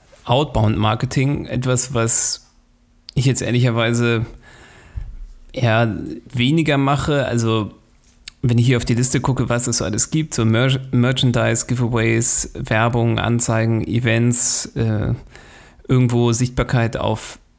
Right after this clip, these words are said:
äh, als, als Speaker zu haben, äh, Mailings, ähm, muss ich doch sagen, dass ich doch ein paar Sachen davon auch schon gemacht hab. So,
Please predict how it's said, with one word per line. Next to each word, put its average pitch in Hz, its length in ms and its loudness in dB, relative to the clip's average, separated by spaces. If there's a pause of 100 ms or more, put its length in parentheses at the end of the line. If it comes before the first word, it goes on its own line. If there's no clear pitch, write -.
(160)
äh, 110 400 0 (400)
als, - 300 -10
als - 580 -4
Speaker 139 420 0
zu 120 200 0
haben, 117 560 2
äh, 110 240 0
Mailings, 113 720 2 (500)
ähm, 110 560 4 (1000)
muss 120 120 2
ich 117 80 0
doch 123 100 0
sagen, 117 320 0
dass 113 140 -2
ich 127 80 -4
doch 123 160 0
ein 123 80 4
paar 120 180 2
Sachen 117 220 2
davon 107 240 -2
auch 117 100 0
schon - 140 -2
gemacht 123 320 0
hab. - 340 -4 (260)
So, 113 520 -2